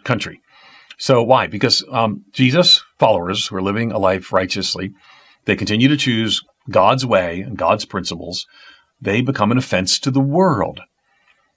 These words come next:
That leads us to number three in our outline and our final point. Um, so the sure salary of the persecuted, right? There's a payment coming.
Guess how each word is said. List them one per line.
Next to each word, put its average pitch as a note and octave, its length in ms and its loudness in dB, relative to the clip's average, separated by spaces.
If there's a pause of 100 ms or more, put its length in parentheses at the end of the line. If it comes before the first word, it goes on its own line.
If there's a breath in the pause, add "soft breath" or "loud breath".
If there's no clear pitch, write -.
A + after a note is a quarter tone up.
(160)
That A#2 180 2
leads A2+ 200 -4
us G2+ 120 -2
to - 60 -6
number F2+ 180 0
three E2+ 240 -6 (480)
in F#2+ 180 -6
our F2 220 -6
outline F2+ 400 -12 (100)
and G#2 100 -4
our F2 80 0
final F2+ 220 -4
point. F2 240 -16 (540 soft breath)
Um, F2+ 300 0
so G#2+ 540 0
the A2+ 160 -6
sure C3+ 280 4
salary G2 460 -2
of E2 80 -6
the F2 80 -8
persecuted, E2 580 -8
right? E2+ 200 -10 (320 soft breath)
There's A2 160 0
a G2 40 -4
payment B2+ 320 0
coming. F2+ 300 -4